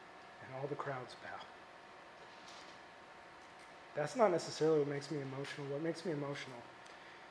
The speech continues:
is that the Bible says one day every knee will bow before the Savior of the world. It's just a picture. The silly children's tale is painting a picture for you of what's going to happen.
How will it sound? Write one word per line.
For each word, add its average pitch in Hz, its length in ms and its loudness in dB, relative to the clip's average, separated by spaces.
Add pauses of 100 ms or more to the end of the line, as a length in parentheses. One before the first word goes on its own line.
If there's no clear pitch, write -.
(320)
is 147 100 2
that 143 120 -6
the 151 60 -4
Bible 180 360 10
says 139 400 2
one 160 240 6
day 135 300 4 (800)
every 151 320 8 (120)
knee 143 180 0 (320)
will 135 160 0
bow 120 240 0 (560)
before 151 260 0
the 120 120 -4
Savior 127 340 -6
of 120 80 -8
the 110 140 -10
world. 98 100 -8 (1700)
It's - 140 -8
just - 200 0
a - 60 -10 (160)
picture. - 340 -6 (1600)
The 151 80 2
silly 233 360 4
children's 208 500 -2
tale 127 260 -6 (320)
is - 160 -10
painting 214 280 0
a - 200 -4
picture 220 300 2
for 131 260 -2
you 110 160 -6 (480)
of 139 80 0 (140)
what's 185 180 10
going 151 220 4
to 143 60 0
happen. - 180 -4